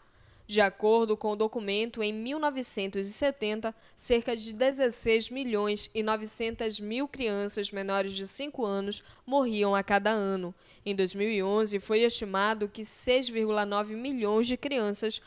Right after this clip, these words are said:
morreram antes de seu quinto ano de vida. Os dados divulgados pela unicef confirmam maiores políticas de saúde pública do Ministério da Saúde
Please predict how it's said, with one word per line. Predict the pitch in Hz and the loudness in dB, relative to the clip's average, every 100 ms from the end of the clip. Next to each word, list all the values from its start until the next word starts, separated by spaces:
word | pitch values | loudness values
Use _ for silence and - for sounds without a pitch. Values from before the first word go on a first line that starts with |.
| - | -18
morreram | - 262 240 214 208 220 - | -4 -2 -2 0 0 -2 -6
antes | 214 214 220 | -6 -6 -6
de | 214 214 | -10 -8
seu | - 208 | -6 -6
quinto | - 277 294 285 277 | -8 -8 -6 -2 0
ano | 185 185 | 0 -2
de | 190 233 | -2 -4
vida. | 220 196 190 185 - _ _ _ - _ _ - _ | -2 -2 0 -4 -8 _ _ _ -20 _ _ -20 _
Os | 226 202 | -8 2
dados | 220 233 214 | 2 2 -2
divulgados | 214 208 202 214 220 | -4 -2 2 2 0
pela | - 226 | -2 -2
unicef | 208 202 202 - 214 220 226 | 0 -2 -4 0 0 0 -4
confirmam | 262 269 - 233 240 240 | -4 -4 -6 -4 -2 -2
maiores | 240 233 226 254 254 | -2 2 2 2 -2
políticas | - 294 233 247 262 - 226 | -4 -4 -4 -4 -4 -4 -4
de | 214 | -4
saúde | - 196 196 269 | -4 -4 -2 -6
pública | - 220 233 233 240 | -6 -8 -6 -6 -4
do | |
Ministério | 247 277 262 220 208 | -4 -6 -4 -2 -2
da | 208 226 | -2 0
Saúde | 294 247 202 208 | 2 4 2 0